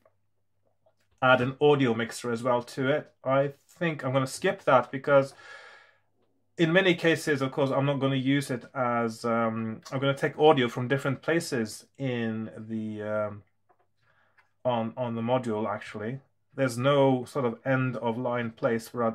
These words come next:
will definitely always take the audio from. Um, often it would be from the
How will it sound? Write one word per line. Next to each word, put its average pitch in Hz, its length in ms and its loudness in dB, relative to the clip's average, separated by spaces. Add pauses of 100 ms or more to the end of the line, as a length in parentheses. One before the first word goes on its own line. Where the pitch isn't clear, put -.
will 127 140 -4
definitely 135 680 -2
always 123 420 -2
take - 300 -10
the 110 160 -14
audio 135 400 -2
from. - 460 -12 (560)
Um, 107 840 -8
often 135 240 -2
it 113 140 -6
would 117 160 -2
be 117 100 0
from 107 420 -4
the 101 300 -12